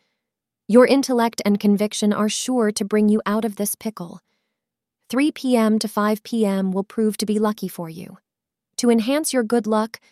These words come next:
wear something in green. If you are in the midst of discussions regarding a marriage, then today you will find that these discussions proceed smoothly down the track you were hoping for.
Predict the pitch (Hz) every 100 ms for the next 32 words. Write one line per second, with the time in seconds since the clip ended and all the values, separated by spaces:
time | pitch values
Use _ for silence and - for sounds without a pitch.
0 | _ 214 247 269 254 226 233 220 220 196
1 | 208 170 170 - _ _ _ _ _ _
2 | - 208 240 320 320 294 247 220 233 214
3 | 202 180 185 - 214 - 196 185 185 190
4 | 190 185 180 190 190 170 175 175 - -
5 | 190 226 220 214 208 226 190 190 214 214
6 | 214 226 220 214 202 - 214 226 220 214
7 | - 220 220 226 220 - 208 - 220 196
8 | - 214 226 247 233 247 240 208 208 208
9 | 208 202 202 - 208 202 208 233 208 165
10 | - 160 -